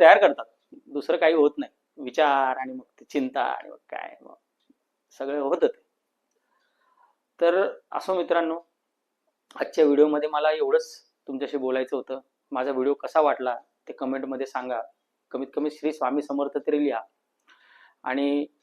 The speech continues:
जास्तीत जास्त चॅनलला परत एकदा सांगतो, सबस्क्राईब बटन दाबा. दोन सेकंदही लागत नाहीत, पण सबस्क्राईब चॅनलला नक्की करा. लाईक करा व्हिडिओ, शेअर करा आणि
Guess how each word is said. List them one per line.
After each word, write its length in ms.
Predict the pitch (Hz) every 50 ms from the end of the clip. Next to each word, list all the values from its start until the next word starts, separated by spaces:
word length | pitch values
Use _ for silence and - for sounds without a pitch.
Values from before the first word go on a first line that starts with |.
| _ _ _ _ _ _ - 139
जास्तीत 380 | 139 127 - - - 151 147 135
जास्त 340 | 147 143 - - - -
चॅनलला 640 | 151 156 156 - - 127 131 135 143 143 143 147 147
परत 340 | 147 - - 147 175 175 180
एकदा 200 | 165 151 160 156
सांगतो, 440 | - 131 127 127 - 143 143 143 -
सबस्क्राईब 540 | - - 135 127 - - - 151 165 165 151
बटन 280 | 143 147 147 143 139 139
दाबा. 280 | 131 123 - 131 131 127 - _ _ -
दोन 240 | 135 120 139 147 151
सेकंदही 500 | 147 - 127 - 151 139 143 143 147 147
लागत 300 | 135 127 120 131 127 -
नाहीत, 180 | 135 120 113 - _ _ _ _ _ _ _ _ _ _ _
पण 100 | - 127
सबस्क्राईब 520 | 123 - 123 123 - - - 143 147 147 147
चॅनलला 460 | 147 143 131 127 131 135 135 139 135
नक्की 300 | 131 123 - _ - 139
करा. 260 | 135 135 127 127 127 - - _ _ _ _ _ _ _ _ _ _ _ -
लाईक 360 | 127 135 147 190 - - -
करा 260 | 160 151 139 131 139 - - - _ _ -
व्हिडिओ, 340 | 117 120 123 127 131 131 131 - _ _ _ _ _ _ _
शेअर 360 | - - - - 156 160 160 156
करा 280 | 151 135 131 127 127 127 - _ _ _ _ _ _ _ _ -
आणि 360 | 127 123 131 135 139 135